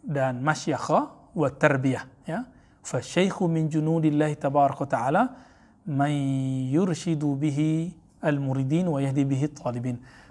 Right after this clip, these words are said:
Maka syekh itu adalah tentara Allah. Eh, katanya virus tentara Allah, ya. Benar juga, ya. Virus tentara Allah emang. Ulama kita ada sebagian ngomong gitu, cuma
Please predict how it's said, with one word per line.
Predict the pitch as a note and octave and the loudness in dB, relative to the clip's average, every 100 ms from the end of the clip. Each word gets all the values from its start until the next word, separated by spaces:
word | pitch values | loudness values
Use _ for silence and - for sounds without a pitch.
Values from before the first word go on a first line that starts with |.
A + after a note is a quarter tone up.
| - | -6
Maka | C#3 - | 2 4
syekh | D#3+ - D3+ C3+ | 4 4 0 2
itu | D3 - D3 F3+ C#4+ - - - | -4 -4 0 2 2 -2 -6 -2
adalah | C#3 C3 | 0 0
tentara | B2+ C3+ C3 B2+ B2 | 0 -2 0 0 2
Allah. | C3+ C3+ D#3+ B3 - - - - - _ _ _ _ _ _ C4+ C4+ C4+ D#4 | 2 4 2 2 -8 -20 -20 -20 -20 _ _ _ _ _ _ -14 -14 -14 -8
Eh, | G3 C3 B2+ B2+ - - _ - - _ _ B3+ D#4 - _ - _ | -6 -4 -4 -8 -12 -20 _ -20 -20 _ _ -18 -18 -20 _ -20 _
katanya | - - C#3 E3+ | -8 -2 2 2
virus | E3+ D3+ B2 - | 2 2 2 0
tentara | C#3 C#3 | 2 6
Allah, | D3 D#3 B2+ B2+ | 6 6 2 -2
ya. | - | -4
Benar | C#3 B2+ A#2 | -4 -2 -4
juga, | D3 D3+ B2 - | -4 -2 -4 -6
ya. | D#3 E3 - - - _ - - - | -14 -14 -18 -20 -20 _ -20 -20 -2
Virus | D#3+ D#3+ | 0 2
tentara | C4 G#3 D3+ G3 | 4 6 6 6
Allah | F3 D#3 | 4 0
emang. | C3+ C#3 D#3+ F#3+ | -2 -6 -8 -4
Ulama | D3 C#3+ D3+ | 2 2 2
kita | C3+ D3+ G3 F3+ | -2 -2 -4 -2
ada | E3+ | -4
sebagian | C#3 D3+ C#3 | -4 -4 -2
ngomong | C3+ D3 | -2 -2
gitu, | C#3 D3+ | -2 -2
cuma | C3+ D3 G3 | 0 0 -2